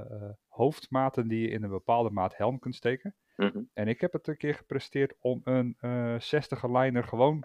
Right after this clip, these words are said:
Speaker 1: zonder problemen in een, eh, eh, zesenzestig schaal te krijgen.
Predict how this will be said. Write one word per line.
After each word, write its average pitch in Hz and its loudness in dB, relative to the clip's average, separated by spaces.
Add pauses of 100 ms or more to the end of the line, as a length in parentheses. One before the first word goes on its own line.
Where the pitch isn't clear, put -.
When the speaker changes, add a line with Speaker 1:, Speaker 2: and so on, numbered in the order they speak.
Speaker 1:
zonder 180 2
problemen 135 4 (840)
in 123 2
een, 123 2
eh, 120 2 (400)
eh, 113 -8 (800)
zesenzestig 127 -2
schaal 87 2
te - -10
krijgen. - -4